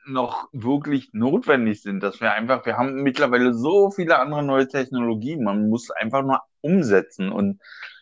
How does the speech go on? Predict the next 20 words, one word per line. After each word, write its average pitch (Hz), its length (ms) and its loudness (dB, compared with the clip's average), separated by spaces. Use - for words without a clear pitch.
dieses 117 240 4
Spielchen 170 720 2
zwischen, 123 460 -2
zwischen, 110 560 -2
äh, 107 240 0
äh, 101 220 0
Russland, 131 580 0
ich 120 100 -2
meine, 117 200 0
Russland 143 560 0
und, 117 260 -4
und, 117 240 -2
und 110 260 0
Amerika 123 600 2
oder 95 340 2
Weltmacht 117 520 4
China 175 380 2
und 113 140 2
Amerika, 101 640 2
ja, 92 260 -2